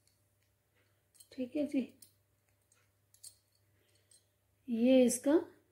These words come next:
beautiful सा earring है, ये देख सकते हैं आप।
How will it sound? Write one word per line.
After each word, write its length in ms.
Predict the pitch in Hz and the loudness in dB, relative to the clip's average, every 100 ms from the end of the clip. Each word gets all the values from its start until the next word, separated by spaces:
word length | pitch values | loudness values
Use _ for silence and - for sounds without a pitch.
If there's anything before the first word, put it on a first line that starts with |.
| - | -20
beautiful 760 | 226 220 269 285 294 269 254 233 | -14 0 4 4 4 0 2 0
सा 200 | 214 254 320 349 - _ - | 2 0 0 0 -16 _ -8
earring 400 | 240 220 220 220 | -2 0 0 -2
है, 200 | 220 220 220 - _ _ _ _ _ _ _ _ _ _ _ - _ - | -2 -4 -8 -20 _ _ _ _ _ _ _ _ _ _ _ -20 _ -16
ये 120 | 247 226 | -6 0
देख 220 | 233 226 | 0 0
सकते 320 | 262 240 - | -4 -6 -6
हैं 80 | 247 | -4
आप। 220 | 269 320 | -4 -6